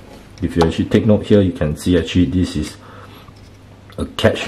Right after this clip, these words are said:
where you can actually push your whole submarine in. With or without the top, you can actually push the whole thing, submarine in, and that is supposed to catch in there, and the whole thing is supposed to fit in nicely.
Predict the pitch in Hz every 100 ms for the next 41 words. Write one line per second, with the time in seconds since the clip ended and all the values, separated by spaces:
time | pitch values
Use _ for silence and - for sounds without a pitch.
0 | 120 85 78 76 - 73 78 - 95 -
1 | - 90 - - - 82 - - 78 78
2 | 76 78 73 80 76 73 - - - -
3 | - - 90 117 113 - 76 78 78 87
4 | 73 73 - - 85 - - 90 - 76
5 | 76 - 82 - - 78 - - - 80
6 | 82 - 87 87 - 90 82 85 87 85
7 | 98 104 101 - - - - - 71 65
8 | - - 85 82 - - 82 - - 85
9 | - 90 85 104 104 - - - - 69
10 | 69 69 78 - 78 73 - 76 - -
11 | - 82 76 69 67 69 - -